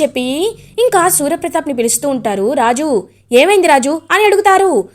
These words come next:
అప్పుడే ఇంకా రాఘవని చూసి ఒక్కసారిగా సూర్యప్రతాప్ షాక్ అయిపోతారు. "రాజు, రాఘవ" అని అంటారు. "పెద్దయ్య, ఈ రాఘవని ఇన్నాళ్ళు ఆ జీవన్ బంధించి ఉంచాడు, అందుకే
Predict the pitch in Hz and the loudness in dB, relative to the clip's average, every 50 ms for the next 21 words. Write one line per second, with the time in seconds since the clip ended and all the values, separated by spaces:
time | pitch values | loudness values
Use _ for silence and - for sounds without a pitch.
0 | _ _ - 247 254 - - 392 453 453 392 349 302 262 226 240 277 320 359 359 | _ _ 0 0 0 2 2 0 2 2 2 2 0 2 2 0 0 0 -2 -2
1 | - 311 262 - - 262 233 214 208 - - 269 254 - 240 208 220 254 294 269 | -4 -4 -4 -4 -4 -2 -4 -4 -6 -6 -6 -6 -4 -2 -2 -4 -4 -2 -2 -2
2 | 233 208 214 220 254 302 392 427 - _ _ _ _ - - 415 466 480 453 - | 0 0 0 -2 -2 -2 -4 -6 -8 _ _ _ _ 0 4 4 4 4 2 0
3 | 330 277 - - 226 220 247 302 - - 294 262 262 - 339 339 339 339 330 330 | -2 -4 -4 -4 -4 -4 -4 -6 -6 -2 -2 -2 0 0 -2 -2 -2 -2 -2 0
4 | 330 311 330 330 339 302 226 180 - - _ _ _ - 240 247 254 240 302 370 | 0 -2 0 0 0 0 0 -2 -4 -8 _ _ _ -2 0 0 2 2 2 2
5 | 440 466 - - _ _ _ _ - 277 269 294 359 453 440 440 427 - - - | 0 0 -2 -10 _ _ _ _ 0 2 2 4 4 4 4 2 2 0 -4 -10
6 | - - 381 415 480 480 453 427 427 415 427 427 381 269 - - _ _ _ _ | -8 -4 0 0 2 2 2 2 2 2 2 2 0 0 -4 -8 _ _ _ _
7 | - - 240 208 247 262 277 285 269 - - _ _ _ _ _ - 247 247 226 | -6 -4 0 2 2 2 2 0 -2 -2 -8 _ _ _ _ _ -6 -4 0 0
8 | 220 208 214 220 262 262 247 247 240 277 330 311 - _ _ _ _ - 254 269 | 2 2 2 2 2 0 0 0 0 -2 -4 -8 -12 _ _ _ _ -2 -2 0
9 | 294 330 349 320 302 302 320 302 277 262 - _ _ _ _ _ 262 269 254 196 | 2 2 2 0 0 -2 -2 -4 -6 -8 -10 _ _ _ _ _ 0 0 0 0
10 | - 233 262 285 285 285 302 349 381 - _ _ _ _ _ _ _ _ _ _ | -2 -2 0 0 2 0 0 0 -4 -6 _ _ _ _ _ _ _ _ _ _
11 | _ 220 202 247 262 302 370 339 311 - 330 294 277 294 285 262 277 262 - - | _ -2 0 0 2 2 2 0 0 -2 -4 -4 -2 -2 0 0 0 -2 -4 -8
12 | _ _ - - - 240 240 262 - 311 269 | _ _ -20 -14 -8 -6 -6 -4 -2 -4 -4